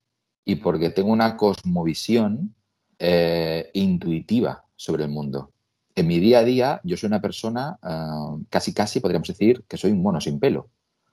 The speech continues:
Soy muy básico. Pero tengo la flexibilidad, como la tiene todo el mundo, de que en un momento dado puedo, puedo salir un poquito de mí mismo,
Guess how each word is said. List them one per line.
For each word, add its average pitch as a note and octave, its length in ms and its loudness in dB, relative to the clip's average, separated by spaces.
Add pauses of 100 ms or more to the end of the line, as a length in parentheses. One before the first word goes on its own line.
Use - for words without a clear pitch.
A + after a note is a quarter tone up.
(360)
Soy E2+ 960 2 (120)
muy F#2 340 4
básico. F2 580 0 (1800)
Pero F#2+ 640 4
tengo A#2+ 240 2
la C3 140 4
flexibilidad, G#2+ 960 -4 (380)
como - 200 -20
la - 80 -18
tiene F2+ 160 -2
todo E2+ 160 0
el C#2+ 80 -10
mundo, G3+ 360 -2 (540)
de E2+ 280 -6
que D#2+ 500 0
en E2 100 -4
un F2 80 2
momento A#2 300 2
dado A2+ 420 2 (160)
puedo, F2 300 2 (240)
puedo G#2+ 240 4
salir F#2 300 0
un G2 100 -2
poquito F#2+ 340 -2
de C#2 120 -6
mí E2+ 120 0
mismo, G2+ 500 -2